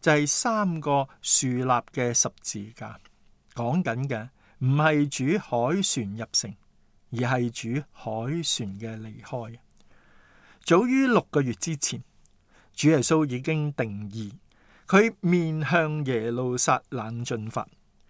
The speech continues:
佢亦要喺嗰度受死。根據事先安排好嘅計劃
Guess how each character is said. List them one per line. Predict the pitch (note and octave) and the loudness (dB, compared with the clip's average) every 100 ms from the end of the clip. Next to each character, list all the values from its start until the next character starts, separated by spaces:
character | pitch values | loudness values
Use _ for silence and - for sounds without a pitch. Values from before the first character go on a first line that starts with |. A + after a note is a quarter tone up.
| _ _ _ _ | _ _ _ _
佢 | - C#3 D#3+ - | 2 6 6 4
亦 | E3 C#3 - | -2 -4 0
要 | C#3+ | 0
喺 | B2+ B2+ D3 | 0 -2 -6
嗰 | - A2+ | -8 -6
度 | C3+ G#2+ G2+ | -4 -4 -4
受 | - G2+ | -6 -4
死。 | - - G#2+ - _ _ _ _ _ _ - - _ | -6 -8 -10 -18 _ _ _ _ _ _ -20 -20 _
根 | - C#4+ | -2 2
據 | A3+ F#3+ F#3 | 4 4 4
事 | - D#3+ | 2 2
先 | G#3+ A3+ | 0 0
安 | G#3+ A3 | 0 0
排 | F#3+ A2+ | 0 0
好 | A2 | 0
嘅 | D3+ D3+ | -4 -4
計 | - B2 | -2 -2
劃 | A#2 A2+ | -2 -4